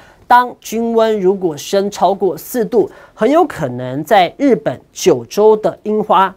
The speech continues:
你就看不到了，在二一零零年的时候。还有我们自己也做了一些资料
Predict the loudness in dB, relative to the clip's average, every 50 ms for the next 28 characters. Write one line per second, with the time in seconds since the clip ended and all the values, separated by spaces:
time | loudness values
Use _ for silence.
0 | _ _ _ -18 -10 -8 -8 -4 -4 -4 -4 -2 0 0 0 0 -2 -6 -12 -10
1 | -2 -2 -2 -2 0 -2 -2 -2 -2 -2 -2 0 0 -2 -2 -4 -6 -6 -6 -6
2 | -6 -8 -8 -8 -10 -12 -12 -14 -8 -4 -4 -4 -4 _ -18 -20 -20 -20 -20 -20
3 | -20 -20 -20 -20 _ 0 2 4 4 4 2 0 -2 -4 -4 -4 -4 -8 -6 -4
4 | -4 -4 -4 -2 -2 0 0 0 -2 -4 -4 -4 -4 -4 -4 -4 -4 -6 -8 -8
5 | -6 -2 0 2 0 0